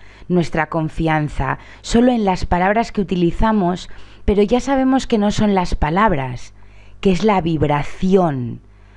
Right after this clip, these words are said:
lo que hace que el universo nos entienda, ¿ok? Entonces,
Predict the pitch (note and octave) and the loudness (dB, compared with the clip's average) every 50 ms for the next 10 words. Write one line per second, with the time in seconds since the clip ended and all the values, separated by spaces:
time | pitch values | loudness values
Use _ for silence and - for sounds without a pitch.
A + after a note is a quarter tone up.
0 | - - - - D#3+ E3 E3+ E3 D#3+ - E3+ D#3+ D#3 D3+ D#3+ - - - F#3 F#3 | -20 -20 -14 -4 0 0 0 0 0 0 0 2 2 2 0 -4 -4 -2 -2 -2
1 | G3 - - - - - - - - - - - F#3 F3+ F3+ F3+ F3 - F#3+ F3 | -2 -4 -8 -18 -20 -20 -20 -20 -20 -16 -6 0 2 4 4 4 2 2 4 4
2 | E3 E3 D#3+ D#3 D3+ D3 D3+ D3+ D#3 D3 - F3 E3 D#3 C#3+ - - C3+ B2+ B2+ | 4 6 4 4 2 2 2 0 -2 -2 -2 -2 -2 -2 -2 -4 -4 -4 -4 -4
3 | A#2+ - B2 A#2+ A#2 A#2 A2+ A2+ A2+ - - - - - - - - - - - | -4 -4 -6 -6 -6 -6 -8 -8 -10 -12 -14 -20 -20 -20 -20 -20 -20 -20 -20 -12
4 | - - E3+ E3+ - - F#3+ G3 A3 A3+ A#3 A#3+ - - - - - - - E3+ | -4 -2 -2 -2 -2 -2 0 0 0 -2 -4 -8 -12 -20 -20 -20 -16 -6 0 2
5 | F3+ F#3 F#3 G#3 A#3 B3+ A#3+ - - - F3 E3+ E3 - - | 2 2 4 2 2 2 0 0 -2 -4 -4 -4 -6 -10 -16